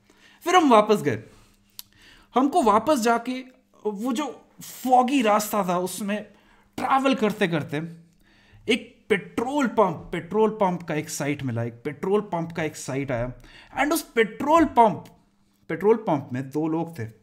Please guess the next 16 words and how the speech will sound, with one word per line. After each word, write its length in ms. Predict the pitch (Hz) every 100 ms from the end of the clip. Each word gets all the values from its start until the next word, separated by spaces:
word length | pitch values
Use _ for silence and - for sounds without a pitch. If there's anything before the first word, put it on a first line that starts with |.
| _ _ _ _ _ _ -
luckily। 320 | 117 113 107 98 - _ _ _ _ _
तो 60 | 160
बहुत 500 | - 185 208 247 247
ही 60 |
एक 220 | 220 139 -
बैरन 420 | - 214 220 208
सी 160 | 196
रोड 300 | 165 165 170
थी, 80 | 196
लेकिन 240 | 190 185 180
एक 140 | -
पेट्रोल 280 | 127 151 175
पंप 300 | 165 127 127
था 40 |
वहाँ 160 | 117 107
पे। 160 | 143